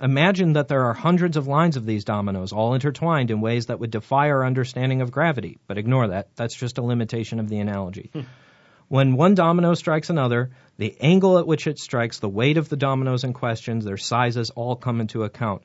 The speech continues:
Speaker 1: That's the decision-making process. All things being equal, there's no question that a particular domino will fall or not fall, but it's the result of a cumulative process in which extremely complex factors were intertwined."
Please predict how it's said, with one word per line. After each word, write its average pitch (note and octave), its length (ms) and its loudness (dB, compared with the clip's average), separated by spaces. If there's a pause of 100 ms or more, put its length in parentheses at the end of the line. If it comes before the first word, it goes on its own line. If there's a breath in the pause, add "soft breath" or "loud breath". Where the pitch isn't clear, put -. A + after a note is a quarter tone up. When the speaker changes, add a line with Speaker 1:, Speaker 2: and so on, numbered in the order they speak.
(320 soft breath)
Speaker 1:
That's D3 300 0
the C#3 100 -4
decision-making A2 800 -2
process. - 580 -4
All B2+ 180 0
things C#3+ 300 -2
being A#2+ 300 -2
equal, G#2 440 -6
there's A2 220 -4
no A2 160 -2
question A#2+ 640 -6
that G#2 100 -2
a G#2 60 -2
particular G#2 640 -8
domino G2+ 460 -4
will F#2+ 180 -6
fall G#2 360 -6
or F#2 60 -6
not A2+ 240 -2
fall, F#2+ 320 -12 (460 soft breath)
but B2 100 -2
it's A#2+ 140 -4
the B2+ 100 0
result A#2+ 380 0
of G#2+ 100 -4
a A#2+ 40 -4
cumulative C#3 760 0
process B2+ 540 -2
in A2 160 -6
which A2 160 -6
extremely B2 580 -4
complex A2+ 560 -8
factors A2+ 540 -6
were G2+ 120 -10
intertwined." G#2+ 680 -6